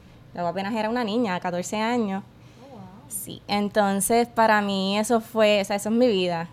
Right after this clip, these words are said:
Speaker 1: prácticamente ha sido mi vida entera desde que tengo cuatro años, así que yo no perdí la oportunidad, dije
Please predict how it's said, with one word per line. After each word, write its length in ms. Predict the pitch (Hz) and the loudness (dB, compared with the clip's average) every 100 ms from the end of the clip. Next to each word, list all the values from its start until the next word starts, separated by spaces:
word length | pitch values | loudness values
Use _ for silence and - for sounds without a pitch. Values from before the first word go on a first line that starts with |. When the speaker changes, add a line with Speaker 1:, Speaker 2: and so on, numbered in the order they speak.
| - | -12
Speaker 1:
prácticamente 1080 | - 175 - 196 190 185 180 170 185 175 175 190 - | -8 -6 -4 -4 -2 -4 -6 -4 -2 -2 -4 -8 -8
ha 100 | 175 | -6
sido 240 | - 185 | -4 -2
mi 140 | 190 185 | -2 -2
vida 220 | 175 175 | -2 -4
entera 480 | 175 180 175 180 175 | -6 -4 -4 -2 -2
desde 300 | 175 170 170 | -4 -4 -4
que 320 | 175 165 165 | -4 -4 -4
tengo 240 | 170 165 165 | -6 -8 -4
cuatro 280 | 190 190 196 | -4 -4 -4
años, 440 | 233 226 196 240 - - | -2 -4 -4 -8 -12 -12
así 300 | 190 185 180 | -8 -6 -6
que 180 | 185 175 | -4 -4
yo 280 | 175 165 165 | -4 -6 -8
no 300 | 185 180 190 | -8 -6 -4
perdí 260 | 233 240 | -2 0
la 80 | 233 | 0
oportunidad, 680 | 233 233 233 240 220 180 185 | -2 -4 -4 -4 -2 -2 -4
dije 560 | 180 185 180 185 180 | -6 -8 -6 -4 -4